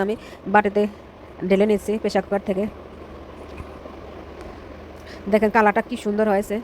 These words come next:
বিশ্বাস হয় না, আমি আপনাদেরকে ঢেলে দেখাচ্ছি। আর এদিক দিয়ে সিলভার কাপ আর ইলিশ মাছ এনেছে, এই মাছটা আমি কেটে নেব। পাঙ্গাস মাছটা কেটে এনেছে, এই যে পাঙ্গাস মাছটা কেটে এনেছে, এগুলো আমি রক্তগুলো ছাড়িয়ে নিয়েছি। আর এই যে ইলিশ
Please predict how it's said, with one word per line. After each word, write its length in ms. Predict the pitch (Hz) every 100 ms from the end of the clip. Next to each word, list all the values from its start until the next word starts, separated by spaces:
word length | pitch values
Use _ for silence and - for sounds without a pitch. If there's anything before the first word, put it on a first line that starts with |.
| - - - 202
বিশ্বাস 260 | - 208 214
হয় 100 | 202
না, 40 | 202
আমি 80 | 202
আপনাদেরকে 300 | 214 208 202 196
ঢেলে 160 | 185 196
দেখাচ্ছি। 260 | 185 190 190
আর 80 | 196 202
এদিক 160 | 196 180
দিয়ে 120 | 208 - - -
সিলভার 280 | 240 208 202 208
কাপ 140 | 208
আর 60 | 208
ইলিশ 160 | 220 214
মাছ 120 | 202 214
এনেছে, 260 | 202 190 220 - - - - - - - - - - - - - - - - 226
এই 60 | 226
মাছটা 220 | 202 - 208
আমি 80 | 208
কেটে 160 | 226 214
নেব। 160 | 196 190 196 - -
পাঙ্গাস 220 | 220 220 214
মাছটা 160 | 208 214
কেটে 140 | 214 208
এনেছে, 260 | 196 196 220 - - - - - - -
এই 80 | 208
যে 60 | 202 208
পাঙ্গাস 220 | 214 208
মাছটা 180 | 202 202 208
কেটে 180 | 214 208
এনেছে, 260 | 202 190 190 196 - - - -
এগুলো 160 | 208 220
আমি 80 | 214
রক্তগুলো 360 | 220 214 208 208
ছাড়িয়ে 220 | 190 196 214
নিয়েছি। 260 | 202 196 208 - - - - - - - - - 185
আর 80 | 226
এই 40 | 214
যে 40 | 220
ইলিশ 160 | 233